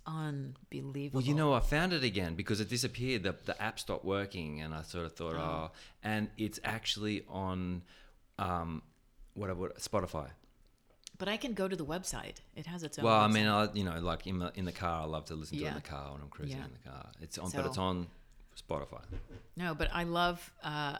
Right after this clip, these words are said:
Speaker 1: which I don't have. Sorry, I'm old school. I still wear a watch, analog.
Speaker 2: Uh,
Speaker 1: Um, yeah. So I just, I knew that this was what I was meant to be, and it's, it's, it kind of recharges me when I'm,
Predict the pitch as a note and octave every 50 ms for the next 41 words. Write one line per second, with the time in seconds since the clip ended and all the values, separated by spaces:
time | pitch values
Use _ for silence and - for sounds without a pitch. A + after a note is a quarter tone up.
0 | - - - E3 E3 E3 - - - - D3 C#3+ D3 C#3+ C3+ C3+ C3+ B2 B2+ C#3
1 | - - - B2+ B2 B2+ C3+ C3 C3+ C3 C3+ B2+ - - - C3 B2+ C3+ - -
2 | - F3 E3+ - - F3 D3 C3+ B2+ C3+ B2 B2 C3+ C#3+ C#3 - - - - -
3 | _ _ _ - C#3 C#3 C#3 C#3 C#3 D3 D3 C#3+ D3+ - - - - - - -
4 | - - - - - - F#3 F3+ F3 F3+ F3+ F3 E3+ E3+ E3+ E3 - - - -
5 | - - - - - - - - - - - - - - - - - _ - C#3+
6 | D#3+ E3 D#3 D3 C3+ C#3+ - - G3 F3+ E3+ - F3 F#3+ G3 G3 G#3 G3+ - -
7 | - F#3 F#3+ G3+ G#3 G3+ F#3+ F#3 G3 A3+ A#3+ A3+ G3+ F3+ F3 D#3+ F#3 - F#3 E3+
8 | D#3 E3+ D#3+ D#3+ D#3 D#3 D3+ D3+ D#3 D#3 D#3 D#3 F#3 - - - - - - _
9 | _ - - D#3 C3+ - E3+ F3 D#3+ C#3+ B2+ B2 A#2+ - - D3+ D3 D3+ C3+ -
10 | - - - - - D#3 D3 C#3+ - - - - - - - - - - - -
11 | - - - - F3 - F3+ G#3 G3 F#3+ D#3+ F3 G#3 G3+ G3 - - F3 E3+ F3
12 | E3 E3 D3+ - D#3+ D3+ D3+ D3+ D3+ D3 D3 D3 D3 D3